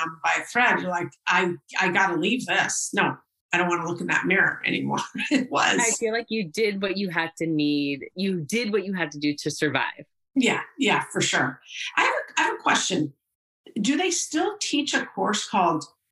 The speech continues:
Speaker 1: abnormal psych? Like, is that still a word that is used?
Speaker 2: Huh.
Speaker 1: And, and why? <laughs>
Speaker 2: I love these questions so much. You are a great question asker, I must say.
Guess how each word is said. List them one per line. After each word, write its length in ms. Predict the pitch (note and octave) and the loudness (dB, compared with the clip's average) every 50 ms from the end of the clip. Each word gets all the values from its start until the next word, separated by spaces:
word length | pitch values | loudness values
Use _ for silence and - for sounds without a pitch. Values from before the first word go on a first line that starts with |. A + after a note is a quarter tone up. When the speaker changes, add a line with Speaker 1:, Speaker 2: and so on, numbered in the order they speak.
| _ _ - | _ _ 0
Speaker 1:
abnormal 760 | F3+ E3+ F3+ - F3 D3+ E3 E3 D#3 D#3+ E3 E3+ F3 F3+ F3+ | 2 4 4 2 2 -2 -4 -4 -2 -2 0 0 0 -2 -2
psych? 440 | - - - - - C#3 B2+ - - - - - - | -2 -2 -2 0 2 2 0 0 -2 -6 -8 -4 -2
Like, 180 | G#3+ G3+ G3+ | -2 0 0
is 120 | A3 G#3 G#3 | 0 0 0
that 220 | A#3+ C4+ F4+ - - | 0 0 0 -2 -6
still 320 | - - - - E4+ F4 D4+ | -6 -6 -4 -2 0 0 0
a 80 | F3 | 0
word 540 | D3+ D3 D3 D3+ C#3+ D3 D#3 F#3 B3+ D#4 D#4 - | 0 -4 -6 -8 -6 -4 -2 0 0 0 0 0
that 160 | - G3+ F#3+ F3+ | 0 0 2 2
is 240 | E3+ D3 C#3+ D3 | 0 0 -2 0
used? 680 | D3 C#3+ D3 F3 B3 E4 F#4+ G4 - - - - - - - | -2 -2 0 0 -2 -2 -2 -2 -4 -4 -4 -6 -10 -6 -2
Speaker 2:
Huh. 300 | D#4 D#4 C#4 A#3 G#3 G3 | 0 2 4 4 4 2
Speaker 1:
And, 300 | G3 F3+ E3+ F3+ F3+ F3 - - | 2 2 0 0 0 0 -2 0
and 240 | B3+ B3 A#3 G3 F#3 | 0 0 0 0 0
why? 460 | F#3+ A3+ D#4 - - - C4 B3+ B3 - C4 - - E4+ | 2 4 4 4 2 0 -2 -2 -4 -6 -6 -4 -2 -2
<laughs> 120 | F4 - | -2 -2
Speaker 2:
I 240 | B3 B3+ B3 A#3+ A#3 | -2 -2 -2 -2 -2
love 440 | A3+ G#3+ G#3 G3 G3 G3 F#3+ F3+ F3 E3 D#3+ | -2 -2 -2 -2 -2 -2 -4 -6 -8 -8 -6
these 300 | E3+ F#3+ F#3 E3+ E3 E3 | -4 -2 -2 -2 -2 -4
questions 600 | - - - D#3 D3 - - F3 F3+ F3+ D#3 - | -6 -4 -4 -2 -2 -2 -2 -2 0 -2 -2 0
so 160 | - D3+ D3 | 0 0 2
much. 260 | C#3+ C#3 B2+ B2 - - - - - - - - | 2 0 0 -2 -4 -6 -8 -10 -10 -10 -8 -6
You 540 | - G3+ G3+ G#3 G3 G3+ G#3 G#3+ G#3+ G#3 G3+ - | -6 -2 0 2 2 2 0 0 0 0 0 0
are 300 | G3+ F#3+ F#3 F#3 F#3 E3+ - _ _ _ _ _ - | 2 2 2 2 2 0 -2 _ _ _ _ _ -2
a 120 | G#3+ G#3+ | -2 -2
great 580 | G#3+ E3 G3+ G3+ F#3+ F3+ G#3 G#3 G3 A3 A3+ - | 0 -2 -2 -4 -2 0 0 0 0 -2 -6 -4
question 360 | - - F#3+ F#3+ - - E3+ | -2 -2 -2 -2 -2 -2 0
asker, 280 | E3 D#3+ D#3 - - D#3+ | 0 0 -2 -2 0 0
I 80 | E3 | 2
must 260 | E3+ F3 F3 F3+ - - | 2 2 0 0 -2 -4
say. 320 | - C#3 D3 D#3 D#3+ - | -6 -6 -6 -6 -8 -8